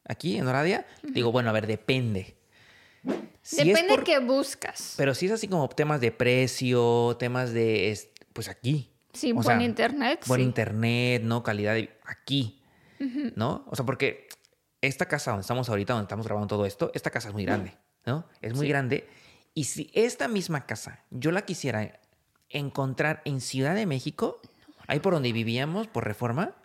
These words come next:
Speaker 2: No, no, no, no.
Speaker 1: O sea, es carísimo. No me quiero imaginar cuánto puede costar un, un departamento
Speaker 2: Sí,
Speaker 1: así en
Speaker 2: sí,
Speaker 1: Ciudad de
Speaker 2: sí.
Speaker 1: México.
Speaker 2: Sí.
Speaker 1: No sé, sesenta, cincuenta mil pesos,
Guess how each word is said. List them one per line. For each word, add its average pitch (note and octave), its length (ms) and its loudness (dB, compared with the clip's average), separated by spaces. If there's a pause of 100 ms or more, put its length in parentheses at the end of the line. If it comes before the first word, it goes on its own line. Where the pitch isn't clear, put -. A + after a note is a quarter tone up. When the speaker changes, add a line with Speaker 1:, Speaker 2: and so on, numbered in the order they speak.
Speaker 2:
No, C#4+ 140 -12
no, - 280 -16 (120)
no, - 120 -20 (140)
no. - 80 -20 (300)
Speaker 1:
O A#2+ 80 -8
sea, - 100 -12
es - 140 -8
carísimo. G3 640 -4
No F3+ 80 0
me A3 80 0
quiero B3 180 0
imaginar F#3+ 460 -4
cuánto G#3+ 240 -8
puede G#3 120 0
costar F#3 260 -4
un, F#3 160 -6
un F3+ 320 -2
departamento D#3 560 -2
Speaker 2:
Sí, D#3 60 -4
Speaker 1:
así D#3+ 100 0
en D#3 60 -2
Speaker 2:
sí, - 40 -6
Speaker 1:
Ciudad D3 140 0
de C#3+ 60 -2
Speaker 2:
sí. C#3 40 -4
Speaker 1:
México. D3+ 400 -6 (680)
Speaker 2:
Sí. C#4+ 460 -14 (1300)
Speaker 1:
No E3+ 240 0
sé, - 340 -4
sesenta, C#3 640 -4
cincuenta B2 300 -2
mil C#3+ 120 -4
pesos, B3+ 380 -8